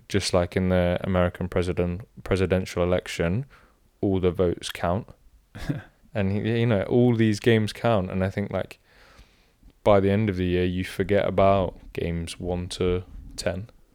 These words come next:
Speaker 1: But
Speaker 2: Yeah.
Speaker 1: if you can pick up some really good results here, like,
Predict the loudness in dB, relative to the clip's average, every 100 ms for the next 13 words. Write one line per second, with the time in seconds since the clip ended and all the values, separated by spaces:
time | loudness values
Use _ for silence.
0 | -20 -20 -10 -2 -2 0 -2 -2 -2 -2
1 | -2 -2 -2 -4 -4 0 0 2 0 -2
2 | -2 -2 -4 -2 0 0 -2 -10 _ _
3 | -8 -4 -4 -8